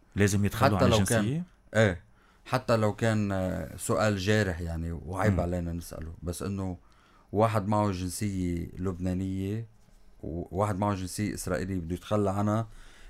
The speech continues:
Speaker 2: لصالح يجي ياخد جنسية لبنانية ويجي على لبنان ويعامل معاملة ال-، العميل،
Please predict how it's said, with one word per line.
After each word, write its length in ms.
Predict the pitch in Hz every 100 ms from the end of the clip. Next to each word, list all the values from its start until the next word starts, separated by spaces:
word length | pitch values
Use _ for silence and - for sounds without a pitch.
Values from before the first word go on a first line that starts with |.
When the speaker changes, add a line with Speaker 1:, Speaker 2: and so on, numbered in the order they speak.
| -
Speaker 2:
لصالح 440 | 98 - 110 101
يجي 240 | 110 101 101
ياخد 240 | 110 101
جنسية 400 | 90 92 - 107
لبنانية 800 | 92 85 95 95 104 110 113 127 - - - - 95
ويجي 380 | 98 117 107
على 220 | 98 95 95
لبنان 460 | 95 101 110 113
ويعامل 560 | 101 92 98 110 110 95
معاملة 540 | 92 104 104 98 90 - -
ال-، 300 | 87 82 80 - 90
العميل، 920 | 87 82 87 95 101 117 139 151